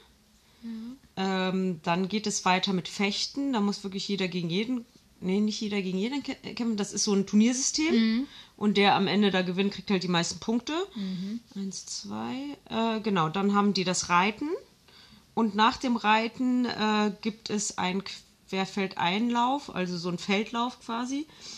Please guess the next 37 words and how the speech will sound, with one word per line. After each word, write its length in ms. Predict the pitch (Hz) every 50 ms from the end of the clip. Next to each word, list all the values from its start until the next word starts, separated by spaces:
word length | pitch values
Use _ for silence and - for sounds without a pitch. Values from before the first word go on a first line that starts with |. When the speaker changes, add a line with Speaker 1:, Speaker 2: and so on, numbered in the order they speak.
| - - - - - - _ - - -
Speaker 2:
Mit, 520 | 208 214 208 220 240 233 233 - - - - - _
äh, 260 | - 196 196 196 196 180 160
das 140 | - 180 165
haben 100 | 196 202
die 60 | 202
kombiniert 580 | 196 - 208 202 196 196 208 226 233 226 - -
mit 240 | 214 214 226 226 -
Schießen. 580 | - - - 214 196 175 - - 151 131 135 - - _ _ -
Das 200 | 165 170 - -
heißt, 280 | 180 175 170 - -
du 60 | - 185
musst 340 | 185 185 190 190 - -
dann 240 | 185 175 180 185 185 180 - - - - - - - _ _
mit 120 | - 180 185
einer 80 | 185
Pistole, 800 | 185 - 180 - - - 190 185 190 190 180 180 180 180 175 - - -
ähm, 580 | 170 170 175 175 170 170 170 170 170 175 170 - - _ _ _ _ _ _ _ _ _ _ - _ _ _ _ _ _ _ _ _ _ _ _ _ _ - - - - - - _ - -
Speaker 1:
So 80 | 175
eine 120 | 175 175 -
Art 200 | - 170 - -
Biathlon 380 | - 175 185 196 208 190 185 175
Speaker 2:
ja, 120 | 180 170
das 120 | 175 202 175
Speaker 1:
oder 60 | 175
Speaker 2:
ist 80 | - 180
Speaker 1:
was? 40 | 175 190
Speaker 2:
Biathlon 440 | 226 254 247 240 - 226 214 196
ohne, 200 | 170 196 202 202 202
Speaker 1:
Nur 180 | 190 190 180 -
Speaker 2:
ohne 240 | - 208 208 208 202
Schnee 220 | - - 208 208 220
Speaker 1:
Ja, 80 | 196
Speaker 2:
quasi. 360 | - - - - - - 233 254
Speaker 1:
okay. 380 | - - - - 214 233 - - - - - -
Speaker 2:
Ähm, 340 | 214 208 208 214 220 214 196 -
und, 380 | - 208 202 190 - - - -
äh, 140 | - 190